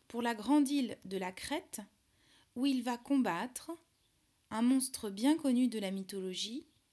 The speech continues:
le Minotaure. Ce fameux Minotaure est enfermé dans un labyrinthe. Avant Thésée, beaucoup ont essayé de le combattre, mais personne ne s'en est encore sorti vivant.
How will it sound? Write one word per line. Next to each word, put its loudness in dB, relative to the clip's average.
le 2
Minotaure. 0
Ce -2
fameux 6
Minotaure 0
est -4
enfermé 2
dans 0
un -4
labyrinthe. -6
Avant -2
Thésée, -2
beaucoup -10
ont 2
essayé 0
de -4
le -4
combattre, -8
mais -2
personne 0
ne 2
s'en -4
est -10
encore -8
sorti -6
vivant. -10